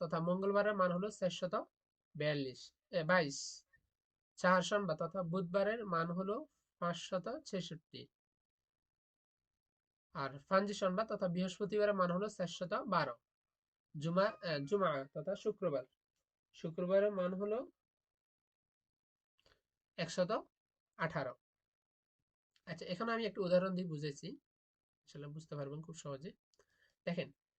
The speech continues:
তাহলে আপনার হাজিরা দেখতে হলে কি করতে হবে? রোগীর নাম লিখতে হবে। আমরা এখানে দেখেন রোগীর নাম লিখছি, রোগীর নাম লিখলাম। এখন রোগীর নাম হলো কি?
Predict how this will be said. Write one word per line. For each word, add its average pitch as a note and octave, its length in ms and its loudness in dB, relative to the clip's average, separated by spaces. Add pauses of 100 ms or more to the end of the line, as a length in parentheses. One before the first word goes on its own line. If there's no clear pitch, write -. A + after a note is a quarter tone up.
(200)
তাহলে F#3 200 6
আপনার A3 200 0
হাজিরা F#3+ 300 4
দেখতে G#3 220 0
হলে G#3+ 120 -2
কি A#3 120 -6
করতে A3 280 -2
হবে? G#3+ 220 2 (640)
রোগীর F#3 260 2
নাম F3 200 2
লিখতে E3 240 -2
হবে। C#3 260 0 (480)
আমরা E3 160 -2
এখানে F#3 220 0
দেখেন E3+ 260 0
রোগীর F#3 220 2
নাম D#3 200 2
লিখছি, C#3 380 -8 (2250)
রোগীর E3+ 240 0
নাম D#3 180 2
লিখলাম। C#3 320 -4
এখন F#3 180 -2
রোগীর G3+ 240 6
নাম G3 160 2
হলো G#3+ 180 0
কি? A#3+ 280 -6